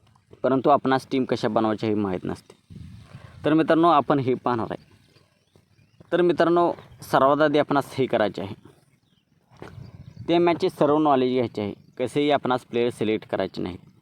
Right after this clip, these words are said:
सिर्फ फक्त सिलेक्ट, सिलेक्शन पर्सेंटेज पाहून आपण टीम तयार करा, पण आपणास ते पाहायचे नाही. हा सामना कोणत्या मैदानावरती खेळवला जाणार आहे, ते मैदान बॅटिंग फ्रेंडली आहे की बॉलिंग फ्रेंडली आहे, हा सामना कोणत्या दोन्ही टीमांच्या मध्ये खेळवला जाणार आहे,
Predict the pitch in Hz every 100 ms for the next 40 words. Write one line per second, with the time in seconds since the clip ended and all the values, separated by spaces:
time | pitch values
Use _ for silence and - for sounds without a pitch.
0 | _ 151 135 - _ - _ _ - 147
1 | 196 - 156 147 139 160 - - 135 -
2 | 151 - 131 - 135 131 - 113 117 113
3 | - 117 - - 120 110 107 98 95 -
4 | - - _ _ - 127 123 123 123 -
5 | 120 - 104 98 98 95 _ _ _ _
6 | _ _ _ 139 143 151 151 - 135 131
7 | 139 127 113 131 131 127 - 120 107 107
8 | 107 101 107 110 117 127 131 123 127 117
9 | 110 123 123 127 117 113 113 110 104 101
10 | 104 110 110 101 95 92 - _ _ _
11 | - - _ _ _ _ _ - 147 139
12 | 151 151 - 135 143 135 127 131 139 135
13 | 135 127 117 110 117 101 101 98 95 92
14 | 95